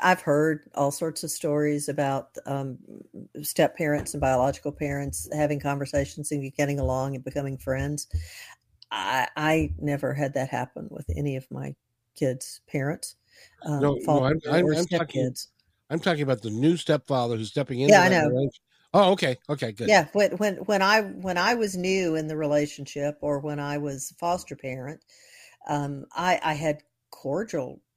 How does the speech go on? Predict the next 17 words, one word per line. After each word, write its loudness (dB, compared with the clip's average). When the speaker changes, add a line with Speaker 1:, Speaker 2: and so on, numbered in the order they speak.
Speaker 1:
relations -8
with -10
my -8
kids' -8
biological -4
parents, -10
but 2
they 0
were 4
not -2
people -4
that -2
I -2
became -8
friends -8
with. -6
<laughs> 8